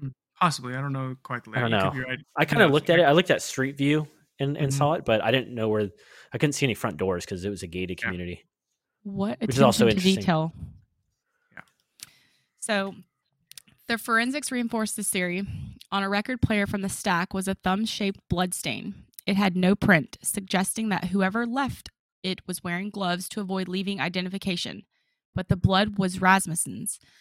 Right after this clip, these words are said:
Speaker 3: suggesting that the equipment had been stacked after the struggle and shooting. It had been left behind, the detectives realized, to make the crime look like something other than what it really was.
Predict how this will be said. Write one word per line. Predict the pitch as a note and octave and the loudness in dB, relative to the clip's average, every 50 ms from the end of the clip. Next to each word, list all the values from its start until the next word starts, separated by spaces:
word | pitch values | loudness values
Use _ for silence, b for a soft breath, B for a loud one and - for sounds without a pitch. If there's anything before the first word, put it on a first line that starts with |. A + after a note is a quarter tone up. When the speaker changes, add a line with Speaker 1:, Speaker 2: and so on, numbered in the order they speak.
| b b b b b b _ _ _ | b b b b b b _ _ _
Speaker 3:
suggesting | - - B3 A3 - C#4+ D4 - - C4+ A#3 | -8 -8 -6 -2 -2 -2 -2 -2 -4 -4 -4
that | A3 G#3 - | -4 -4 -2
the | G#3+ G3 | -2 -2
equipment | F#3+ - A3 G3+ G#3+ A#3 | -2 -2 -4 -2 -2 -2
had | A3+ B3+ A#3+ | -2 -2 -2
been | C4 B3+ | -2 -4
stacked | A#3+ - - A3 F#3+ G3 - - | -4 -4 -4 -2 -2 -2 -2 -2
after | - - F3+ - - | -2 -2 -2 -2 -4
the | A3+ A3+ | -6 -6
struggle | - - - F#3+ F#3 F3+ F3+ - - | -6 -4 -4 -2 -2 0 -2 -4 -4
and | - F3 F3 F3+ F#3 | -4 -4 -4 -2 -4
shooting. | - - G3 E3 - - - G3+ F#3+ - - - - - - - - | -4 -2 -2 -2 -4 -4 -10 -12 -12 -12 -12 -14 -14 -16 -18 -8 -2
It | F#3+ G3 | 0 0
had | G3+ F3+ | 2 2
been | F#3+ F#3 F#3 | 0 0 2
left | F#3 F#3 G3+ - | 4 2 2 4
behind, | - A#3+ G3+ G3 G3 E3 D#3 - - - - _ | 2 0 2 4 2 2 0 -2 -4 -8 -10 _
the | - F#3+ | -6 -2
detectives | F#3 F#3 F3 - F#3+ F3+ - F#3 F3 | -2 0 2 2 2 2 2 0 2
realized, | F3+ F3 E3 D#3+ E3 E3+ F3+ F#3+ - - | 2 2 2 2 2 0 0 0 -2 -4
to | - G3+ | -2 0
make | F#3 F#3 G3+ | 2 2 2
the | - A#3 | 2 0
crime | - - - G#3+ F#3 E3+ E3+ F3+ | -2 0 2 2 2 2 2 2
look | F3 F3+ - - | 0 -2 0 0
like | F#3+ - - | -4 -4 -2
something | - F3+ F3+ F3+ F#3 F#3 - | -4 -4 -2 -2 -4 -2 0
other | C#3 E3+ F3+ F3+ | 0 2 2 0
than | F3 F3+ F3+ | 0 0 -2
what | F3 F3 F3 | 0 0 0
it | - - | -2 0
really | D#3+ E3 D#3+ D#3 D#3+ | 0 0 2 2 2
was. | E3 E3 D3+ A#2+ - - - - - - | 0 2 2 0 0 0 -4 -8 -10 -12